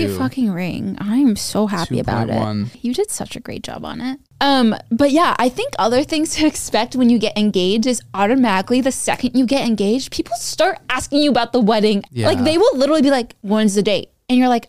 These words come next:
Speaker 2: "I just got engaged two days ago. I'm not thinking about that." And I think it's really abnormal to have a very long engagement, but that's something that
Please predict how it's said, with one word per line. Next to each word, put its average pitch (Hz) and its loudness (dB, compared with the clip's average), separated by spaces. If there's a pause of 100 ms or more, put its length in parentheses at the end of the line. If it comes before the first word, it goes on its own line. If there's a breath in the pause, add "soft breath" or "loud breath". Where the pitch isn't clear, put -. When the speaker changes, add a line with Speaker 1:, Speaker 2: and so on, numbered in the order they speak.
Speaker 2:
"I 233 -8
just 453 -4
got 855 -10
engaged - -12
two 605 -4
days 640 0 (100)
ago. 240 2
I'm 427 0 (160)
not - -4
thinking 453 -2
about 196 -2
that." - -4 (320 loud breath)
And 320 2
I 359 0
think 381 -2
it's - -2
really 254 0
abnormal 208 0
to 247 0
have 208 -2
a 208 2
very 185 -2
long 185 -4
engagement, 190 -2
but 247 -2
that's 247 -2
something 247 -2
that 196 -2